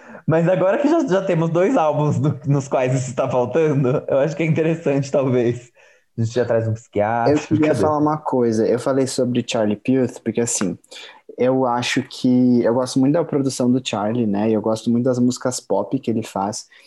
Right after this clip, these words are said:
Speaker 2: E eu acho que tem muitas músicas que poderiam ser melhores trabalhadas se o Sean escolhesse esse direcionamento, entendeu? E aí eu acho que seria muito interessante, assim. Porque ele tá trabalhando também com as mesmas pessoas,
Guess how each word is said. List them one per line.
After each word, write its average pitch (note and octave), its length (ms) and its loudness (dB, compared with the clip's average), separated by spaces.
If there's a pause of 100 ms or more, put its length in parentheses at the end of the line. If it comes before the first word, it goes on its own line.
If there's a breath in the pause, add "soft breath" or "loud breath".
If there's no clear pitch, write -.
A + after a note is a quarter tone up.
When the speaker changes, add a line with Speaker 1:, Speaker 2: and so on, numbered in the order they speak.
(240 soft breath)
Speaker 2:
E C3 40 0
eu B2+ 80 2
acho C3 220 0
que C#3 580 2 (220)
tem C#3 160 0
muitas C#3 600 4
músicas C#3 360 0
que - 100 -14
poderiam B2+ 420 0
ser B2 200 -2
melhores A2 440 0
trabalhadas A2 640 0
se A#2 560 0
o A#2 80 0
Sean A#2 280 0
escolhesse A2+ 600 -2
esse A#2 300 -4
direcionamento, A2+ 960 -2 (360)
entendeu? G2 560 -2 (400 soft breath)
E G#2 60 0
aí G#2 80 2
eu A2 100 2
acho A2 160 -2
que - 60 -16
seria A2+ 300 0
muito A2+ 400 0
interessante, B2 840 -2
assim. D#2+ 420 -6 (420 loud breath)
Porque - 160 -4
ele D3+ 80 0
tá D#3 180 0
trabalhando D3 480 0
também C#3+ 240 0
com D3 100 -2
as B2+ 120 -2
mesmas C3+ 420 0
pessoas, C3+ 840 -2